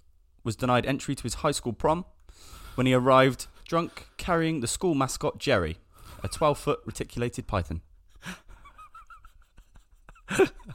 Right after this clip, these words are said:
Speaker 2: I mean, I could believe it. No, I can't.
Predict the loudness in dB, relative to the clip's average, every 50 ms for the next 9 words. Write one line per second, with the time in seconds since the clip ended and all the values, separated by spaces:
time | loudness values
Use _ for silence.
0 | -18 -18 -18 -18 -16 -16 -18 -18 -20 -20 -20 -20 -20 -20 -20 -20 -20 _ -20 -20
1 | -20 -20 -20 -20 -20 -18 -12 -8 -4 0 2 2 2 2 0 -6 -14 _ -20 _
2 | _ _ _ _ _ _ -2 -2 -2 0 0 -2 -2 -2 -2 -2 0 0 0 0
3 | 0 -4 -10 -18 -20 -20 -20 -20 -20 _ -20 -20 _ -20 _ _ -12 -4 -2 0
4 | 2 2 2 2 2 0 0 0 0 -2 -4